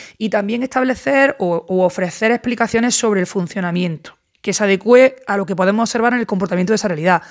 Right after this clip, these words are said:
O sea, que yo estoy viendo algo, le atribuyo propiedades, además ofrezco una explicación sobre cómo funciona y eso me permite, pues, tener una representación ajustada. Un ejemplo, si me estoy refiriendo a una realidad física, pues voy a atribuir a ese tipo de realidad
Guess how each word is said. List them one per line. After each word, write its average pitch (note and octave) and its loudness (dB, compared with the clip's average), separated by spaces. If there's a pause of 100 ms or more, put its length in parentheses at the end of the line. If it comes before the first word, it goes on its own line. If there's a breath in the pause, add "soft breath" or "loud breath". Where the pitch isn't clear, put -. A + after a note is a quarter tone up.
(260 loud breath)
O - -20
sea, F3+ 0 (140 soft breath)
que - -8
yo F#3+ 2
estoy F#3+ -4
viendo G3 2
algo, C#4 2
le B3 0
atribuyo G3 -2
propiedades, B3+ -2
además F#3+ -2
ofrezco G#3 -4
una A3+ -4
explicación A3 -4
sobre F#3 -6
cómo A3+ 2
funciona C#4+ -4
y F#3+ 0
eso G3+ 0
me A#3+ -2
permite, B3+ -2 (340 loud breath)
pues, G3 0
tener F#3+ 2
una A3+ 4
representación A3+ 0
ajustada. E3+ -2 (1400)
Un C4 4
ejemplo, D#3+ -2 (280 loud breath)
si - -2
me G#3 4
estoy G#3 2
refiriendo B3+ 2
a - 4
una G3 6
realidad A3+ 4
física, - -2
pues - -6
voy F3 -4
a - 0
atribuir G3+ 0
a G3+ 4
ese F3+ 0
tipo G#3 0
de A3 2
realidad A3+ 2